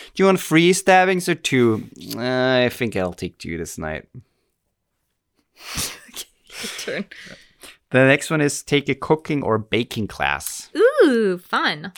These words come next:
Speaker 1: Alone.
Speaker 2: <laughs> But I wanna take the class, I want us to take the same class, but at different times.
Speaker 1: Yeah,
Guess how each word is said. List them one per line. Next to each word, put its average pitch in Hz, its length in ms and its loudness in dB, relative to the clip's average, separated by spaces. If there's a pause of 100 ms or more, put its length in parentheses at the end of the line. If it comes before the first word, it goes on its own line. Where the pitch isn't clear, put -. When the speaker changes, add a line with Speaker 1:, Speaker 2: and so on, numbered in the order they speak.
Speaker 1:
Alone. 85 540 -6 (260)
Speaker 2:
<laughs> 254 120 -2 (1600)
But 220 120 2
I 254 100 6
wanna 277 260 4
take 262 400 0
the 247 100 2
class, 233 480 -2
I 220 140 0
want 233 180 0
us 240 80 -4
to 226 80 -8
take 247 160 -2
the 214 60 -8
same 220 340 0
class, 214 280 2
but 196 140 -4
at 185 120 -10
different 175 340 -6
times. - 320 -8
Speaker 1:
Yeah, 117 160 6